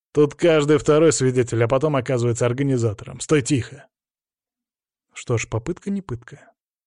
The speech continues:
Хайпенко, понимая, чем ему грозит задержание после вскрытия улик, тоже пытался договориться и хоть как-то решить проблему. Причём пытался это делать по-разному, проявляя изобретательность. «Братва!» —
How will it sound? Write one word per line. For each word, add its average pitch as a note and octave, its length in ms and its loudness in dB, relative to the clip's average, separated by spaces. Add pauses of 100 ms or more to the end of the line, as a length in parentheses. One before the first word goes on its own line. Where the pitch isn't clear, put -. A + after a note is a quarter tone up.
(520)
Хайпенко, D#3 680 -2
понимая, C#3+ 840 -2 (140)
чем D#3 240 2
ему A#2 240 -2
грозит B2 340 0
задержание A#2 540 0
после A#2+ 320 -6
вскрытия B2+ 420 -4
улик, D3 400 -4
тоже G#3+ 280 0
пытался C#3+ 440 -2
договориться B2 540 0
и A2 40 -2
хоть A2+ 220 -6
как-то A#2+ 440 -6
решить C3 340 -8
проблему. G#2 440 -8 (800)
Причём B2 320 2
пытался C3 440 0
это D#3+ 120 -6
делать A2+ 420 -4 (120)
по-разному, A2 640 -2
проявляя A2 400 -2
изобретательность. A#2+ 880 -6 (1200)
«Братва!» — A#2 560 -6